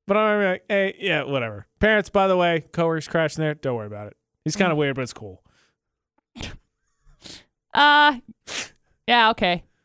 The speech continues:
Speaker 2: I think, I, I think, okay. I've swayed.
Speaker 1: <gasps> What? What?
Speaker 2: I think it would be best if somebody gets, they just get a hotel somewhere.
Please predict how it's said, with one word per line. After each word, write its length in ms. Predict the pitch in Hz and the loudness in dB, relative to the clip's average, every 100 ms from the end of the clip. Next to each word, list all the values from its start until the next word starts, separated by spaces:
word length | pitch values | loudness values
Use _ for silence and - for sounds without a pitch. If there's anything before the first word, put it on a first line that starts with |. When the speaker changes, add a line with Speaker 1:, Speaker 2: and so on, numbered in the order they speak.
| _ _ _ _ _ _ _ _ _ _ _ _ _ _ | _ _ _ _ _ _ _ _ _ _ _ _ _ _
Speaker 2:
I 120 | 226 | 0
think, 240 | 240 247 - | 2 0 2
I, 160 | 247 262 | 2 4
I 160 | 277 320 | 4 4
think, 280 | 349 330 247 | 2 2 0
okay. 400 | 254 180 160 - _ _ - | -2 -4 -8 -10 _ _ 0
I've 240 | 240 254 | 0 0
swayed. 840 | - 285 330 339 349 359 359 359 - _ _ _ _ | 0 4 6 6 6 4 2 0 -4 _ _ _ _
Speaker 1:
<gasps> 240 | 180 165 - | -16 -14 -2
What? 280 | 233 320 - _ _ _ _ _ _ _ | 0 0 -4 _ _ _ _ _ _ _
What? 260 | 370 403 415 - _ _ _ - | 2 2 2 -4 _ _ _ -4
Speaker 2:
I 160 | 190 | -2
think 220 | 196 202 226 | -2 -4 -4
it 80 | |
would 100 | 196 | -4
be 80 | 202 | -4
best 460 | 214 214 208 - - | 0 0 0 -4 -8
if 120 | 190 | -8
somebody 400 | - 175 175 170 | -6 -4 -2 -4
gets, 420 | 180 175 - - - | -4 -4 -6 -10 -6
they 100 | 180 | -6
just 240 | 175 180 - | -4 -6 -6
get 140 | 190 | -6
a 60 | 185 | -4
hotel 340 | 180 - 202 | -4 -4 -6
somewhere. 420 | - 160 147 - | -6 -6 -6 -8